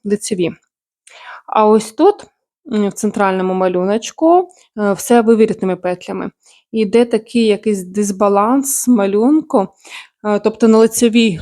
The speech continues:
стороні він виворітними в'яжеться центрально, а якщо переверну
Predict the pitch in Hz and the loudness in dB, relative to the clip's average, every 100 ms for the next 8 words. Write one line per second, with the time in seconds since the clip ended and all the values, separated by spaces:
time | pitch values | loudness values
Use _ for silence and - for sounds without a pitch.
0 | - - - 214 208 208 196 202 190 262 | -10 -12 -2 0 2 0 0 -2 0 2
1 | 339 370 381 381 359 330 339 320 320 285 | 4 2 2 2 2 2 2 0 -6 -12
2 | - 240 247 269 269 226 226 _ _ _ | -8 -8 -6 -4 -2 -4 -6 _ _ _
3 | _ 214 214 214 214 247 220 214 208 - | _ -4 0 0 0 -2 2 0 0 -2
4 | 214 214 214 190 | -2 2 2 0